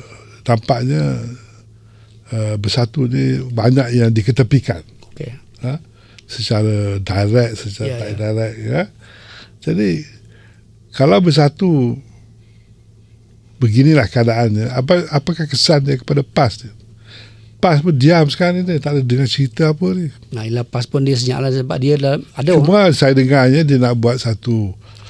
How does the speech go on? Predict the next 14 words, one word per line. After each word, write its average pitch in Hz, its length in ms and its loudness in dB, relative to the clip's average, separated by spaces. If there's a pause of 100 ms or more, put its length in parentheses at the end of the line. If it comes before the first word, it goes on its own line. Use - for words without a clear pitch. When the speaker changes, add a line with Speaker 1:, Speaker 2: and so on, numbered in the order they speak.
(800)
Speaker 1:
nak 135 180 -2
buat 120 160 -2
satu 98 680 -4 (320)
raksasa, 117 640 0 (340)
apa? 160 300 -4 (720)
Speaker 2:
Himpunan. 135 420 0 (220)
Speaker 1:
Himpunan 117 580 2 (460)
mengenai, 107 760 2
eh, 90 1000 -8 (540)
perjanjian 98 560 0
dengan 98 220 -6
Amerika. 110 400 -2
Speaker 2:
Ya, 117 240 -8
ya. - 40 -12